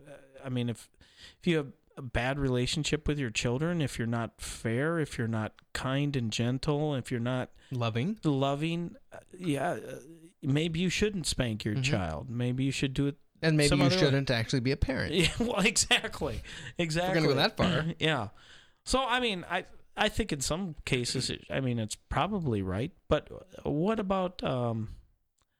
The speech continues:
Speaker 1: what about a, a, a family that isn't as, uh, dysfunctional, that is loving and is trying to be fair and consistent with their children?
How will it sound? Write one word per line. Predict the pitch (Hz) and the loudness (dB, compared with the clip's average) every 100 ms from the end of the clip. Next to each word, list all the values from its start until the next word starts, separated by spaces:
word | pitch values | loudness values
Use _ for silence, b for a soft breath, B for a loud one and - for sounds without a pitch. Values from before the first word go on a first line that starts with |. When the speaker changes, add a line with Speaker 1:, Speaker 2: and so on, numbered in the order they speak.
| _ _ | _ _
Speaker 1:
what | - 185 | 0 0
about | 196 180 170 | 0 -2 -2
a, | 123 - - | -4 -6 -6
a, | 117 107 - | -4 -4 -6
a | 101 | -8
family | - - 123 143 151 120 | -6 -4 -2 0 0 0
that | 113 | 0
isn't | 123 135 127 | 0 -2 -2
as, | 110 107 104 - - | 0 0 -2 -6 -10
uh, | 117 104 107 | -8 -8 -6
dysfunctional, | 110 104 - 120 131 - 120 110 113 | -4 -4 -4 -4 -6 -6 -4 -4 -2
that | 104 98 | -4 -4
is | 101 98 - - b b b b b _ - | -4 -6 -8 -10 b b b b b _ -2
loving | 110 107 113 127 127 | 2 2 2 0 -2
and | 120 - | -4 -4
is | 123 | -6
trying | - - 117 113 113 | -6 -4 -2 -2 -4
to | - | -4
be | 120 110 104 101 101 | -2 0 0 0 -2
fair | 104 - 120 113 117 | -4 -4 -2 0 -2
and | 117 | -4
consistent | - 113 117 110 127 | -4 -4 -2 -2 -2
with | 117 120 | -2 -2
their | 110 | -2
children? | - 113 107 131 | -2 -2 0 0